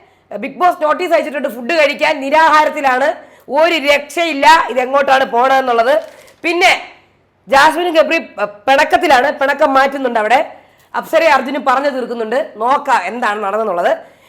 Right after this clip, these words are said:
നോമിനേഷനിൽ സിബിൻ വരില്ലെന്ന് പറഞ്ഞ്, ഞാൻ വരുന്നില്ല എന്ന് പറഞ്ഞിരിക്കുകയാണ്. പക്ഷേ എന്താണ് നോമിനേഷനിൽ നടന്നത്?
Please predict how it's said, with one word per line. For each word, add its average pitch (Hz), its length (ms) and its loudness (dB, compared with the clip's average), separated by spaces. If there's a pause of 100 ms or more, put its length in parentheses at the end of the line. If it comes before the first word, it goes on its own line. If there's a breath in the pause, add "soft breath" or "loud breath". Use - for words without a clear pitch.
(120)
നോമിനേഷനിൽ 330 680 -2
സിബിൻ 285 320 -10
വരില്ലെന്ന് 269 380 -2
പറഞ്ഞ്, 214 200 -2
ഞാൻ 247 240 2
വരുന്നില്ല 285 400 2 (420)
എന്ന് 233 140 -6
പറഞ്ഞിരിക്കുകയാണ്. 202 560 -6 (320 soft breath)
പക്ഷേ 233 380 -6
എന്താണ് 254 380 -4
നോമിനേഷനിൽ 214 380 -8
നടന്നത്? 170 380 -10